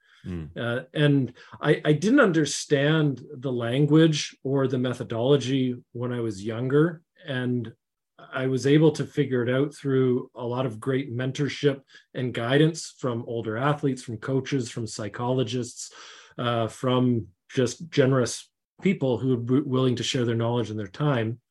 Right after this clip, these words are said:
Speaker 2: But now I recognize it as, as making sure that you are fulfilling your values,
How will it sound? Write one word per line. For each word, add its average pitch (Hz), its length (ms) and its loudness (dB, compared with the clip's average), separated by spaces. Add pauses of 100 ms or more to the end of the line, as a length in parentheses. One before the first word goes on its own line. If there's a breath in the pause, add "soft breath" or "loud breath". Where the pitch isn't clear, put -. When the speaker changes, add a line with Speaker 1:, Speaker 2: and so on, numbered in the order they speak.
(1500 soft breath)
Speaker 2:
But 160 140 6
now 180 200 8
I 190 60 10
recognize 143 640 6
it 131 100 0
as, 131 680 -2 (640)
as 117 400 -2
making 156 580 4
sure 160 320 6
that 135 280 2
you 135 180 0
are 123 360 4
fulfilling 139 640 2
your 113 180 -4
values, 123 840 0